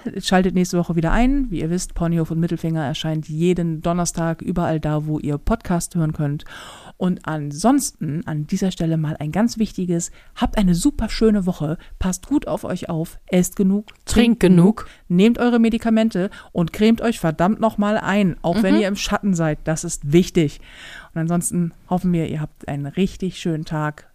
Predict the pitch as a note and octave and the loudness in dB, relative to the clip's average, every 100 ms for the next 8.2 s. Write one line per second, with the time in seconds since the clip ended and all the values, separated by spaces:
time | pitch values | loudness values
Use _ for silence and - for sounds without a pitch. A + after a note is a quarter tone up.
0 | - C3+ - F#3+ F#3 F3+ F#3+ - E3+ E3+ | -16 -4 2 2 2 0 0 0 -2 -2
1 | - D#3 D#3 - - - D3+ D3 C4+ - | -2 -2 -4 -10 -10 -6 -4 -2 -2 -2
2 | G3+ D#3+ D#3 - E3 D#3 D#3 D#3 D3+ E3 | -2 -2 -2 -2 -2 -2 -2 -4 -6 -6
3 | - D#3 - C4 C4+ - - - - D#3+ | -4 -4 0 0 0 -4 -20 -20 -10 -6
4 | E3 - D3 F3+ F3+ F3+ - C#3+ C3+ C3 | -6 -6 -10 -4 -4 -4 -8 -10 -8 -6
5 | C#3+ - - D3+ C3+ - - C#3+ - E3 | -6 -8 -8 -6 -6 -8 -6 -6 -4 -6
6 | - D3 D#3+ - - D#3 F3 F#3+ - - | -2 -4 -6 -10 -6 0 2 0 -2 -4
7 | F#3 F#3+ G3+ E3+ D3+ E3 F3 F3 G3+ G3+ | 0 2 2 0 0 0 2 2 2 2
8 | F#3 G3+ | 2 0